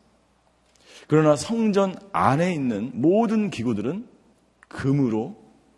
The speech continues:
제작되어 있습니다. 모든 것이. 그래서 사십팔 절부터 오십 절 말씀에 보면 모든 것들, 그 기구 앞에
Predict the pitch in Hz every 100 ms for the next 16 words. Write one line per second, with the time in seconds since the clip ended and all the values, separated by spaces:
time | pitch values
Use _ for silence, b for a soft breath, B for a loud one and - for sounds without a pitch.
0 | _ - 101 107 92 - 71 71 - -
1 | _ - 120 190 214 202 170 104 - -
2 | B B B B 139 117 135 156 - 151
3 | 147 131 120 135 123 - 120 120 - 120
4 | 107 104 - 107 98 98 92 117 160 -
5 | B B - 120 190 208 185 135 - -
6 | 117 - - - - 180 175 135 127 123
7 | 85 - 110 156